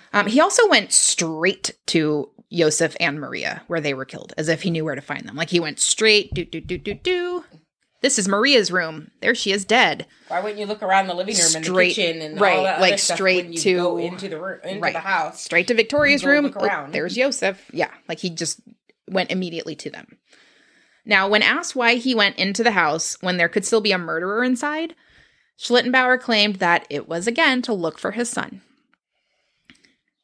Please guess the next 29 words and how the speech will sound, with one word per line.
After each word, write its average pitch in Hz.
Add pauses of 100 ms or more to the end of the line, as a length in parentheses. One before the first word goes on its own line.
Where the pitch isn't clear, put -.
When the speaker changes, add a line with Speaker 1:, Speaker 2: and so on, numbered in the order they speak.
Speaker 1:
Now, 180
Michael 233
Plokel, 226 (120)
the 175
one 185
who 190
had 170
passed 170
by 170
both 160
morning 170
and 175
evening, 247 (640)
uh, 170
the 165
day 170
after 185
the 214
murders, 240 (800)
he 370
believed 175
that 165
the 180
foul 175
smell 165
reported 165
from 170
the 160
fireplace 180